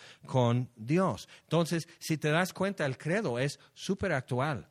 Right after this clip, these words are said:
Refuta a los mormones, que son politeístas, refuta a los, eh, testigos de Jehová, que son, eh, este, ¿cómo se llama?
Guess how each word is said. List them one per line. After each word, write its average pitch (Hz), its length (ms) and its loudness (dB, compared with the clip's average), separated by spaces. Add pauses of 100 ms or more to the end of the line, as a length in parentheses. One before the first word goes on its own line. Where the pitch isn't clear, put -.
(300)
Refuta 143 640 0
a 120 180 -2
los 120 240 0
mormones, 139 560 4
que 117 120 -4
son 131 240 0
politeístas, 117 1000 -2 (400)
refuta 143 640 -2
a 123 300 -2
los, 123 400 -2 (280)
eh, 113 460 -2 (260)
testigos 156 460 0
de 131 100 -2
Jehová, 147 460 -2
que 127 160 -6
son, 131 460 0 (340)
eh, 110 400 -2 (880)
este, 107 640 -4 (500)
¿cómo 117 160 -8
se 113 120 -4
llama? 120 280 -2